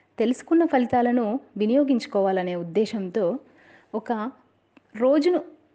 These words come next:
దానికి ప్రత్యేకంగా ఒక రోజును కేటాయించాలని ప్రతిపాదించడం జరిగిందంట. అయితే, ఈ ప్రతిపాదన కార్యరూపం దాల్చడానికి రెండు సంవత్సరాల పైగా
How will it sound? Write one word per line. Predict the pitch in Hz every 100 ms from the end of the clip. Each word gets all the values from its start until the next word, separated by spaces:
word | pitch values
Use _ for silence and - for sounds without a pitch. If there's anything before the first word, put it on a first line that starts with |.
| _ 214
దానికి | 226 233 -
ప్రత్యేకంగా | - - 285 302 294 277
ఒక | 285 262
రోజును | 208 226 262 277
కేటాయించాలని | 233 196 220 214 190 202 190 196 185 247
ప్రతిపాదించడం | - 240 247 269 208 190 185 190 220 339 -
జరిగిందంట. | 220 202 180 170 185 - - _ _ _ _ _ _ - - _ _ _ _ _ _ _ _ _ _ -
అయితే, | 285 285 294 208 277 - - - - -
ఈ | 254
ప్రతిపాదన | 294 269 247 285 339 339 339
కార్యరూపం | 330 247 240 269 262 269 240
దాల్చడానికి | 208 208 208 202 202 247
రెండు | 247 202
సంవత్సరాల | 202 208 208 247 247
పైగా | 247 220 202 285 262 208